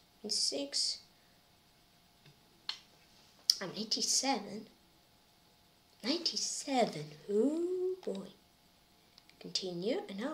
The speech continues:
rook C six, I think. Oh, bishop six.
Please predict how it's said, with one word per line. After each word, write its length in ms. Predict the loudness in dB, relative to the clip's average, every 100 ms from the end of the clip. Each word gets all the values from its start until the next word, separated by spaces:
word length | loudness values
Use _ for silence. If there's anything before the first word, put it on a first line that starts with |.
| -4
rook 120 | 0
C 160 | 2 4
six, 680 | 4 2 0 2 4 2 -4 -14 -20 -20 -20 -20 -20 -20 -20
I 40 | -14
think. 500 | -12 -12 -14 -16 -18 -20 -20 -20 -20 -20 -20 -20 -20 -20 -20 -20 -20 -20 -20 -20 -20 -20 -20 _ -20
Oh, 60 | -16
bishop 260 | -8 -8 -4
six. 640 | -2 -2 -4 -6 -4 -4